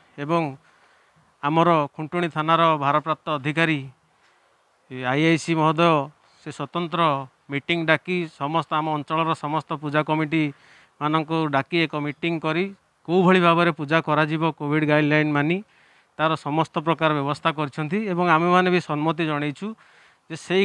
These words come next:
ଗାଇଡଲାଇନ ଅନୁସାରେ, ଯାହା ସରକାରଙ୍କ ନିୟମ ଅଛି, ସେଇ ଅନୁସାରେ ଆମେ ପୂଜା କରିବୁ। ଏଠାରେ କୌଣସି ଭିଡ଼ କରିବୁ ନାହିଁ। ଏବଂ ଏ ବର୍ଷ ଯେଉଁ ଆମର ପ୍ରସାଦ ବଣ୍ଟନ କରାଯାଏ ଏବଂ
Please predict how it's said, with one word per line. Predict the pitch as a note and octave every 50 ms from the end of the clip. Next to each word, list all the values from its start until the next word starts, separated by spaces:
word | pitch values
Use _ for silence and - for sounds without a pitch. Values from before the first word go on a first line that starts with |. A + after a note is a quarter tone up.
| E3+
ଗାଇଡଲାଇନ | F3+ E3 E3+ E3+ F3 F3 F3 E3+ E3+ E3
ଅନୁସାରେ, | D#3 D3 - E3+ F#3+ F3+
ଯାହା | E3 D#3+ F3 F3 -
ସରକାରଙ୍କ | E3+ D#3+ D#3 - E3+ E3 D#3+ D#3+ D#3 D#3
ନିୟମ | D3+ D3+ D3+ D3+ D3+ D3
ଅଛି, | - - G3 G3+ -
ସେଇ | - E3 E3 E3+ E3+
ଅନୁସାରେ | D#3+ D3 - D#3 D#3 D#3+
ଆମେ | D#3 D3+ D#3 D3+ C3+
ପୂଜା | - C#3 C3 D3+ D#3
କରିବୁ। | - E3 D#3+ E3+ F#3 G3+ G#3+ G3
ଏଠାରେ | E3 - D3+ D3+ C#3+ -
କୌଣସି | - D3 D3+ E3+ F3+ E3+ - F3 D#3 C3+
ଭିଡ଼ | C#3+ D3 D#3 D#3 C#3+ C3+
କରିବୁ | C#3 C#3+ D3+ D#3+ E3+
ନାହିଁ। | F3 F3 F3+ F#3+ G3+ G#3 G3+ - _ _ _ _ _ _ _ _ _ _ _ _ _ _ _ _ - F3
ଏବଂ | F#3+ G#3+ A3 G#3+ G#3+ G#3+
ଏ | G#3 G3+ G3+
ବର୍ଷ | G3 G3+ G3 - - G#3 G#3 G#3 F#3+ F3+
ଯେଉଁ | G3 G3 G3 G3 G3 G3 F#3+ F#3+ F#3+ F3+ F3 F3+ D3 - _ - -
ଆମର | D#3 D#3 F3+ F#3+ F#3+ F3 -
ପ୍ରସାଦ | F3+ - - F#3+ F#3 F#3+ F#3+ F3+
ବଣ୍ଟନ | F3 E3+ F3+ F3+ F3+ F3+
କରାଯାଏ | F3 F3 F3 F3 F3 E3 F#3 F#3+ F#3+ F#3+ F#3 F#3 - _ _ _ _ _ _ _ _ _ _ _ D3+
ଏବଂ | E3 F3+